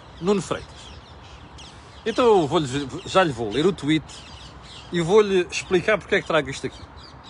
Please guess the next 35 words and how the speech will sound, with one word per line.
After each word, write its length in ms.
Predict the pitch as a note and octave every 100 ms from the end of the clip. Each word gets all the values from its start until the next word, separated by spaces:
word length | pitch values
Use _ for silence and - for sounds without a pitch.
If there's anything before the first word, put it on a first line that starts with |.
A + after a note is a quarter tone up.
| - - - - - - - - - -
Então 220 | G#3+ C4
é 80 | G#3
assim. 240 | C#3+ - - - - - - - - - -
O 60 | G3
senhor 280 | - A#3 G3+
em 80 |
causa 320 | E3 C3 A2+ B2+
pôs 220 | F3+ D3+
aqui 160 | -
uma 160 | D3 C#3
foto 320 | - G2+ A#2+
três 260 | C#3 F3+ E3+
D 240 | F#3 A#3 - - - - - - - - - -
de 100 | B2+
uma 140 | D3 C#3+
sala 320 | E3+ C#3+ A2
dentro 220 | A#2 G#2+
do 60 | C3
hospital, 520 | - F3 G#3 A#3+ B3 - - - - - - -
tratamento, 640 | C#3 D#3+ E3 G#3+ A#3 - - - - - -
e 60 |
diz 160 | E3 F3
assim: 220 | D3 B2 - - - -
"Hoje 220 | G#3+ C4+
estou 200 | - G#3
de 60 | F3+
serviço 440 | - F3 C#3+ -
em 120 | G3 F#3+
Coimbra, 420 | D#3+ C#3+ C3+ D#3 - - - - -
numa 240 | E3+ A3 A#3+
unidade 360 | G#3+ F3+ C#3+
de 60 | -
cuidados 340 | F#3+ D3 A#2+
intensivos", 800 | D#3 D#3 E3 - D3 B2 G3 - -
atenção, 440 | A2 E3 F3+ F3